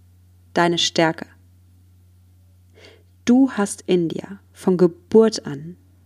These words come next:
und auch heute alles Potenzial, alle Kraft, alle Fähigkeiten in dir,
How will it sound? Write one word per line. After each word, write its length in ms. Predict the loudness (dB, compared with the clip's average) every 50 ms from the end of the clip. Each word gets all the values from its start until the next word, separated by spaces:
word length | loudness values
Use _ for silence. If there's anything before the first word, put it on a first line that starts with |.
| _ _ _ _
und 220 | -4 -2 -2 -2 -2
auch 140 | -4 -2 0
heute 420 | 0 0 0 -4 -8 -8 -8 -10 -12 _ _ _ _ _ _ _ _ _ _ _ _ _ _ _ _ _ _ -4
alles 280 | -2 -2 -2 -2 -4 -4
Potenzial, 800 | -4 -2 -2 -2 -4 -4 -4 -4 -4 -4 -4 -6 -8 -12 -14 -18 _ _ _ _ _ _ _ _ _ _ _ _
alle 260 | -2 -2 0 0 -2 -4
Kraft, 500 | -4 -8 -10 -10 -10 -14 -20 -20 -20 _ _ _ _ _ _ _ _ _ _ _ _ -4
alle 220 | -2 0 0 -2
Fähigkeiten 640 | -2 -2 0 0 0 0 -4 -8 -8 -8 -6 -6 -8
in 160 | -8 -8 -8
dir, 180 | -8 -10 -12